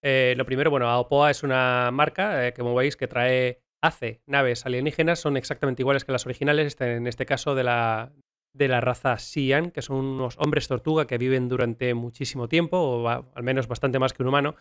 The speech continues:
Eh, la característica de estas naves es, son esos motores, eh, grandes que tienen, son sus motores principales y además son capaces de rotar en general hacia casi cualquier sitio, lo cual hace que sean naves extremadamente maniobrables, bastante más, eh, que a lo mejor una nave humana que tiene los motores grandes atrás y ya está, y después unos pequeños motores.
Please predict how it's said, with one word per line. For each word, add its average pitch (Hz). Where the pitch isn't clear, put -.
Eh, 143
la 139
característica 143
de 165
estas 165
naves 165
es, 151
son 151
esos 160
motores, 156
eh, 135
grandes 143
que -
tienen, 151
son 180
sus 143
motores 160
principales 151
y 147
además 135
son 156
capaces 139
de 139
rotar 143
en 135
general 135
hacia 135
casi 131
cualquier 131
sitio, 190
lo 123
cual 151
hace 165
que 156
sean 147
naves 165
extremadamente 165
maniobrables, 147
bastante 139
más, 170
eh, 123
que 123
a 117
lo 117
mejor 143
una 151
nave 139
humana 135
que 139
tiene 131
los 120
motores 123
grandes 127
atrás 131
y 120
ya 117
está, 123
y 120
después 117
unos 127
pequeños 120
motores. 117